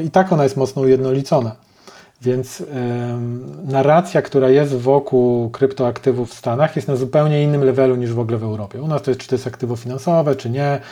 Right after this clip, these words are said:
jak coś stokenizować, jak to opodatkować i tak dalej, podczas gdy w Stanach ta ideologia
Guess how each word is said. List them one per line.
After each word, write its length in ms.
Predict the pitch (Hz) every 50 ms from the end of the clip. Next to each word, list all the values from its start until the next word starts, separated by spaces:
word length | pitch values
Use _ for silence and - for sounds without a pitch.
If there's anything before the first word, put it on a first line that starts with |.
| - - - - _ -
jak 220 | 131 131 123 -
coś 140 | - 131 120
stokenizować, 800 | - - 127 117 127 123 123 123 127 143 143 131 135 123 - -
jak 140 | 123 120 -
to 420 | - 123 120 117 117 117 117 123
opodatkować 640 | 117 117 131 117 117 117 - - 123 110 113 -
i 20 | -
tak 160 | - 113 123
dalej, 240 | 165 202 208 180 -
podczas 280 | - 131 - 135 123
gdy 100 | 123 131
w 40 | 120
Stanach 320 | - - 165 156 156 151 -
ta 240 | - 143 135 135 131 - - - - -
ideologia 880 | 151 127 120 139 135 131 131 139 151 156 147 151 151 147 143 139 139